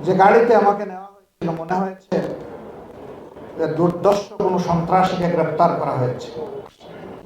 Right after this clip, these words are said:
সোয়াত, বিএন,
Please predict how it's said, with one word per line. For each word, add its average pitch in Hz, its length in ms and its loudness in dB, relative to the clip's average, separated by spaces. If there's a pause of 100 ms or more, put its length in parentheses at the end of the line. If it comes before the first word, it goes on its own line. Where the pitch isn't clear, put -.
(960)
সোয়াত, 170 580 4 (2250)
বিএন, 180 480 4